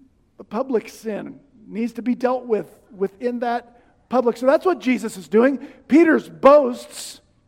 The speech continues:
I mean, he said out loud in front of these guys,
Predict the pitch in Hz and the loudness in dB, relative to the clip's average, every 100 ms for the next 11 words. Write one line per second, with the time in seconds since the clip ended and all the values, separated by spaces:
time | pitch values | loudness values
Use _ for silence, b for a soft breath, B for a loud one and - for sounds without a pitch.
0 | _ 302 311 311 - 339 330 262 - 269 | _ -4 -2 -2 -4 2 2 2 -4 2
1 | 302 277 269 320 285 202 240 262 262 262 | 4 2 0 2 2 2 0 -2 -4 0
2 | 320 302 226 185 208 175 320 - - | 2 2 0 0 0 2 0 -6 -12